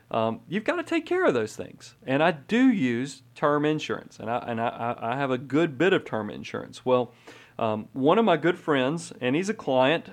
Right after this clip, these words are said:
and, uh, you know, and I'll go and give you his website. He has no idea I'm doing this, so I think it's great whenever I can help somebody who has no idea that I'm gonna do it for 'em. And you've heard me talk about this in the past few years, is there's Michael Gassis Agency dot com. Is that correct, Bo? Did I give the right,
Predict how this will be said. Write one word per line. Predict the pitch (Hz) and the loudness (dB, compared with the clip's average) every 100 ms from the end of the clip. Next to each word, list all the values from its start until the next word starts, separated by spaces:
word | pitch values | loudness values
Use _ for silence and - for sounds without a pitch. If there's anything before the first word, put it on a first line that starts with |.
| - | -20
and, | - 123 113 113 - | -12 -6 -6 -6 -8
uh, | - 147 | -16 -16
you | - 113 - 120 | -16 -16 -8 -2
know, | 113 110 | 0 0
and | 110 120 | -2 0
I'll | 127 | 2
go | 127 143 | 4 4
and | 139 | 4
give | 147 | 2
you | 156 | 0
his | 143 | 2
website. | 135 123 120 120 | 0 2 0 -2
He | 127 | -2
has | 117 110 | -2 -4
no | 180 135 135 | -2 0 2
idea | 131 123 | 2 2
I'm | 120 | 0
doing | 117 120 110 | 0 0 0
this, | 110 127 | -4 -4
so | - 107 | -6 -6
I | |
think | 120 113 | -8 -10
it's | 104 | -10
great | - 120 120 | 0 2 2
whenever | 120 117 113 | 2 -2 0
I | 110 | -2
can | 110 107 - - - - | -6 -10 -14 -20 -8 2
help | 147 147 | 2 4
somebody | 151 147 135 | 2 4 4
who | 127 | 4
has | 123 120 | 4 4
no | 127 123 | 4 4
idea | 123 120 120 | 4 2 0
that | 117 | 0
I'm | 113 | -2
gonna | 117 | -2
do | 110 131 | 0 -2
it | 127 | -2
for | - 113 | -4 -4
'em. | 120 | -2
And | 131 | -2
you've | 151 | 0
heard | 147 143 | 0 2
me | 135 | 0
talk | 131 123 | -2 0
about | 120 117 | -2 -2
this | 120 - | -6 -6
in | |
the | 113 | -8
past | 117 110 107 | -4 -4 -4
few | 117 | -8
years, | 110 127 127 117 - _ _ - _ | -6 -2 -2 -4 -10 _ _ -20 _
is | 117 120 110 | -2 -2 0
there's | 123 117 - - - - | -2 -2 -8 -20 -20 -10
Michael | 120 123 165 214 208 - | -2 0 4 4 2 0
Gassis | 135 123 127 - 123 - - _ _ _ _ - | 2 4 2 0 -4 -6 -16 _ _ _ _ 0
Agency | 139 139 143 135 135 127 | 0 2 -2 -2 -4 -2
dot | - 113 110 | -2 -4 -4
com. | 127 110 | -4 -4
Is | 101 | -2
that | 151 | -6
correct, | - 143 135 | -4 -6 -4
Bo? | 143 | -4
Did | 127 | -4
I | 123 | -4
give | 135 | -6
the | 127 | -6
right, | 120 123 120 | -4 -4 -4